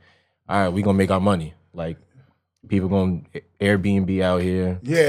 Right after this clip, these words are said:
Speaker 2: it's
Speaker 1: We gonna make our money off, uh, towing cars or whatever.
Speaker 2: <laughs>
Speaker 1: They just embraced it. But
Speaker 2: Wow.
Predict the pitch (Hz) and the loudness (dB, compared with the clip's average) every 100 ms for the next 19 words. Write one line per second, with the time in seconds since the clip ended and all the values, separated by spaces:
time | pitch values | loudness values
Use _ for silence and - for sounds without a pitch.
0 | 127 139 143 101 98 98 98 98 95 95 | 2 -2 0 2 2 2 2 2 2 2
1 | 92 92 90 - - 90 85 - 101 95 | 2 2 0 -2 -4 -4 -4 -4 -2 0
2 | 95 92 - - 92 95 92 87 90 90 | -2 -6 -10 -4 0 0 0 -4 -4 -2
3 | 92 87 90 92 90 480 466 440 - - | -2 -4 -4 -2 0 4 4 4 2 -12
4 | - - - _ _ _ _ _ _ 107 | -20 -20 -20 _ _ _ _ _ _ -2
5 | 98 101 92 117 127 - 87 73 82 82 | 0 0 4 6 4 2 -6 -8 -10 2
6 | 101 95 127 123 117 113 | 4 2 -2 -12 -14 -16